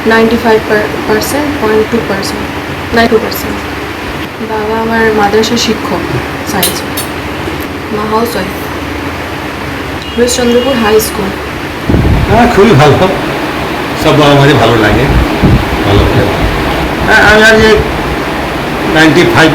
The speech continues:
Speaker 2: পার্সেন্ট হয়তো পাবে না, দু এক কম হবে, কিন্তু যাক, ভালোই হয়েছে। হ্যাঁ, খুবই ভালো, খুবই খুশি। কাছাকাছি, কিন্তু আশানুরূপ থেকে একটু বেশি হয়েছে আর কি। ওর মুখ হিসাবে শুনতে পেলাম।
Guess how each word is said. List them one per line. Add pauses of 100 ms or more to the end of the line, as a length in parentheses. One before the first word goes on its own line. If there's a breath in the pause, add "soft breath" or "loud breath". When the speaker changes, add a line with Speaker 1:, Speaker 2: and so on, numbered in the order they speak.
(100)
Speaker 2:
পার্সেন্ট (100)
হয়তো
পাবে
না,
দু
এক (160)
কম
হবে, (100)
কিন্তু
যাক, (360)
ভালোই
হয়েছে। (340)
হ্যাঁ,
খুবই
ভালো, (100)
খুবই
খুশি। (480)
কাছাকাছি,
কিন্তু
আশানুরূপ
থেকে
একটু
বেশি (680)
হয়েছে
আর
কি। (1160)
ওর
মুখ
হিসাবে
শুনতে
পেলাম।